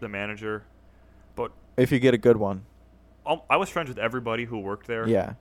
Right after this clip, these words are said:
Speaker 1: So I, it ne-, it was never a boring day at the
Speaker 2: Yeah,
Speaker 1: swim club.
Speaker 2: and I mean, you're
Speaker 1: There's
Speaker 2: working
Speaker 1: always something to
Speaker 2: outside.
Speaker 1: do,
Speaker 2: Yeah.
Speaker 1: always people to hang out with and talk with.
Speaker 2: Yeah, shifts are pretty short, ta-, kind of. I mean,
Speaker 1: Yeah.
Speaker 2: depe-, also depends on where you work, probably.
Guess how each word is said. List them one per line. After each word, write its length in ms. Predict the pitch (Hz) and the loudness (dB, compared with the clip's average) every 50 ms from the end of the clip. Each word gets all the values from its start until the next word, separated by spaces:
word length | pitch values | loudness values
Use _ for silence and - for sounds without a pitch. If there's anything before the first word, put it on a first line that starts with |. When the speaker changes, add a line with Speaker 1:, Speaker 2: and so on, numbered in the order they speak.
| _ _ _ - - - - | _ _ _ -20 -20 -20 -14
Speaker 1:
So 160 | - 123 123 | -8 -4 -2
I, 80 | 127 127 - - - | -2 -2 -4 -6 -8
it 80 | 131 | -4
ne-, 100 | 139 135 - | -4 -4 -4
it 20 | 139 | -4
was 160 | 143 135 123 | -6 -8 -6
never 240 | 123 120 117 113 110 | -6 -4 -4 -4 -4
a 40 | 104 | -6
boring 340 | 98 104 98 98 95 95 | -6 -8 -8 -10 -10 -8
day 240 | 87 87 87 87 90 - | -8 -6 -6 -8 -8 -10
at 60 | 85 | -4
the 80 | - 131 | 0 2
Speaker 2:
Yeah, 160 | 123 101 95 | 2 2 2
Speaker 1:
swim 120 | - - | -2 -6
club. 140 | - 85 78 120 | -10 -8 -4 -2
Speaker 2:
and 60 | 120 | 0
I 40 | 117 | 0
mean, 160 | 120 117 117 | 0 2 2
you're 100 | 113 110 | 4 6
Speaker 1:
There's 120 | 117 120 | 6 6
Speaker 2:
working 120 | 120 127 117 | 6 4 2
Speaker 1:
always 100 | 113 107 117 113 | 2 0 0 -2
something 20 | |
to 60 | 110 107 | -2 0
Speaker 2:
outside. 240 | 104 104 104 101 98 | 2 2 2 2 0
Speaker 1:
do, 200 | 95 95 95 - - - - | 0 -4 -6 -10 -14 -18 -10
Speaker 2:
Yeah. 160 | - 110 110 107 | -4 -2 0 0
Speaker 1:
always 180 | 120 123 117 | 0 -2 -4
people 220 | - 127 104 104 98 | -8 -12 -14 -14 -14
to 160 | 101 - 104 | -16 -16 -14
hang 160 | 104 104 101 | -12 -10 -8
out 160 | 98 98 98 | -8 -6 -6
with 160 | 95 95 - | -6 -8 -10
and 100 | 98 92 | -12 -12
talk 240 | - 98 95 95 - | -10 -8 -8 -8 -8
with. 200 | 98 98 98 95 - | -8 -8 -8 -4 0
Speaker 2:
Yeah, 260 | 120 131 113 101 92 | 2 4 4 2 2
shifts 340 | - - - 131 123 - - | 0 2 2 2 2 4 6
are 200 | 123 117 113 107 104 - - - - | 6 6 6 4 2 -4 -18 -10 -2
pretty 220 | - 113 107 101 | 0 2 2 2
short, 360 | 98 - - 98 101 104 - - - - _ - | 0 -2 0 0 0 0 0 -6 -14 -20 _ -8
ta-, 220 | - 107 107 - - - | -6 -4 -4 -4 -6 -10
kind 200 | - 117 110 113 | -10 -8 -6 -6
of. 220 | 113 110 - - - | -8 -10 -12 -2 2
I 120 | 120 131 | 4 4
mean, 140 | 127 120 117 | 4 4 2
Speaker 1:
Yeah. 40 | 113 - - 139 | 2 0 0 2
Speaker 2:
depe-, 40 | - | 4
also 240 | - 127 123 - - | 4 4 2 2 0
depends 320 | 107 107 95 101 98 101 95 | -6 -6 -6 -8 -8 -8 -10
on 80 | 98 95 | -12 -10
where 120 | 95 95 | -10 -10
you 100 | 98 98 | -8 -8
work, 160 | 98 95 - - | -10 -12 -12 -10
probably. 360 | - - 98 - 98 98 104 | -8 -6 -6 -6 -6 -8 -10